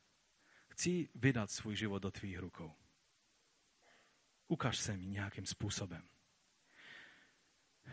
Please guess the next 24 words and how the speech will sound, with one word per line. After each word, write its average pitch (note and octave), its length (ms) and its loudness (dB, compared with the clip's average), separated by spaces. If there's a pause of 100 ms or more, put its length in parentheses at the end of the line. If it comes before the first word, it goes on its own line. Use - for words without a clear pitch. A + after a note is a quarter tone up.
(280)
Kdo C#3+ 160 10
z D#3 60 6
vás F#3+ 280 10
čekal E3 540 6 (380)
se - 160 2
svým D3+ 220 4
vyznáním D#3+ 680 6
Ježíše D3 420 6
až D3 140 6
do C#3 100 8
momentu, D3+ 420 6
kdy C#3 160 4
jste D3 180 6
měli C#3+ 360 6 (540)
plné C#3+ 260 8
informace C3 540 4
o B2 80 -2
něm? G2 300 -4
Je A2+ 80 -2
tady C3+ 180 2
někdo C#3+ 240 2
takový? E3 440 -2 (1500)
Že C3 120 0
jste D#3+ 380 6